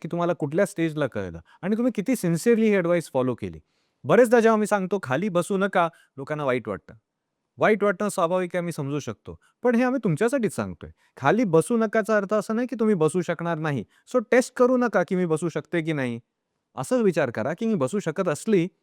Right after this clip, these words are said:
तरी खाली न बसल्याने आज जी गुडघ्याची झीज आहे त्याला आपण स्लो डाऊन करू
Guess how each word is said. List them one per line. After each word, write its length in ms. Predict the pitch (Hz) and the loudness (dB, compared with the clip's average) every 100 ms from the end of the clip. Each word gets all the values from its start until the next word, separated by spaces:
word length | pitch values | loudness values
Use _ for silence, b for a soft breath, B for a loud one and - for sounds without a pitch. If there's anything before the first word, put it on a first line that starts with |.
| _ _ | _ _
तरी 180 | 131 170 214 | -4 -4 -4
खाली 260 | 127 151 | -4 -2
न 260 | 190 143 196 | 0 2 2
बसल्याने 560 | 240 196 185 165 143 185 b b - | 2 0 0 -2 -2 -6 b b -2
आज 240 | 123 196 | 2 2
जी 120 | 190 | 2
गुडघ्याची 460 | 214 180 170 175 190 | 2 2 2 -2 -2
झीज 180 | 170 147 | -2 0
आहे 100 | 160 | -2
त्याला 280 | - 160 147 | -4 -4 -4
आपण 200 | 139 131 | -4 -6
स्लो 280 | - 127 | -4 0
डाऊन 240 | 131 190 208 | 2 2 2
करू 260 | 202 202 | 2 0